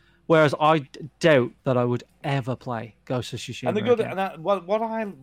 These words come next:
Speaker 2: I like, and I don't know whether this applies to Ghost of Tsushima,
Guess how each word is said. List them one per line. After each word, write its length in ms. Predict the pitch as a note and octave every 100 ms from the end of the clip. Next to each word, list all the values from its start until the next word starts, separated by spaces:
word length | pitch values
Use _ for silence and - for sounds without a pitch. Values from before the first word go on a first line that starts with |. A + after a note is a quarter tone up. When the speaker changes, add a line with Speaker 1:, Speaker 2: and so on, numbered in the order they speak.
| C#3 _
Speaker 2:
I 260 | D#3 F#3+ G3
like, 320 | F3+ E3+ B2+
and 120 | C#3+
I 60 | D3+
don't 140 | E3
know 60 | D#3+
whether 200 | D3+ C#3+
this 180 | C#3 C3+
applies 320 | B2 B2+ A#2+
to 80 | B2+
Ghost 300 | B2+ A#2 C3
of 80 |
Tsushima, 580 | - A#2 - B2+ A#2 G2+